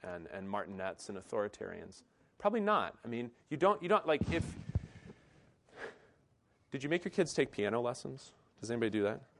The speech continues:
I know you do. Yeah, I know you do. Okay. You make your kids take piano lessons.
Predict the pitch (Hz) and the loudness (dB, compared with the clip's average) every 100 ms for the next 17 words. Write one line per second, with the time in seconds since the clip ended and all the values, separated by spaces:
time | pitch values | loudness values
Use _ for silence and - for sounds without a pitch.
0 | - 107 101 95 82 - - 104 - - | -2 2 4 4 0 -2 4 4 4 -8
1 | - - 104 101 90 - - - - - | -16 -2 2 4 2 0 -8 -8 -8 -8
2 | - - - - - - - 92 - - | -10 -12 -14 -16 -18 -10 -2 -2 -4 -20
3 | - 131 143 139 160 - 143 131 110 110 | -2 2 2 4 4 6 4 6 6 6
4 | 113 139 - | 4 0 -10